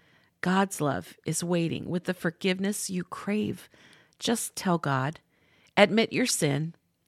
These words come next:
Ask him to clean you up, and he will. First John one nine says,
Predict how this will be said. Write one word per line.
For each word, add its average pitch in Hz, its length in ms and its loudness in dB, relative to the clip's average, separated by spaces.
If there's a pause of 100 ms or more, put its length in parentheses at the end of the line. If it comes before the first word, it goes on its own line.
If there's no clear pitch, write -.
Ask 156 360 -2
him 202 80 2
to 196 80 -2
clean 175 280 -2
you 180 140 0
up, 127 300 -2
and 160 180 -6
he 202 200 -4
will. 208 480 -2 (340)
First 196 320 4
John 170 280 0
one 180 180 2
nine 156 300 0
says, 147 400 0